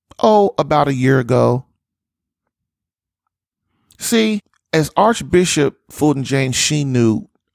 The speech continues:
knew, Sheen knew, I know, when you don't pray, you leave your soul, your mind, your heart, and your body open to the diabolical.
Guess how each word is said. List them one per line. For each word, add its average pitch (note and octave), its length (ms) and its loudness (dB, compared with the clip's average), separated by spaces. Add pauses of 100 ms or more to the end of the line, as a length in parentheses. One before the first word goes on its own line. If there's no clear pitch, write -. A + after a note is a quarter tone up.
knew, A#2+ 440 0 (100)
Sheen C#3 420 -2
knew, A#2 240 -2
I D3+ 160 0
know, G#2+ 420 -4 (1160)
when D3 220 -4
you D3 120 -4
don't A3 400 0
pray, C#3 400 -2 (1500)
you F3 240 -2
leave F3 640 0
your C3 240 0
soul, F3+ 800 0 (400)
your A2 200 -2
mind, D3+ 680 -2
your B2 200 0
heart, C#3+ 580 -2
and A#2+ 140 -4
your A#2 120 -2
body B2+ 520 -2
open C3 320 0
to - 100 -8
the A2 80 -2
diabolical. G#2 880 -2